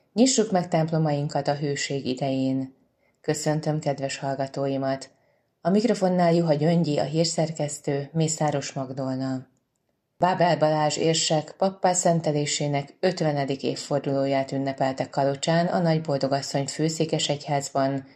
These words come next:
június huszonhetedikén.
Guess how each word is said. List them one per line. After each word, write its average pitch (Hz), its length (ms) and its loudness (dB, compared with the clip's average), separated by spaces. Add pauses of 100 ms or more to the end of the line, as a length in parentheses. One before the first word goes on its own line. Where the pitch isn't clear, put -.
(180)
június 180 540 2
huszonhetedikén. 139 1500 -4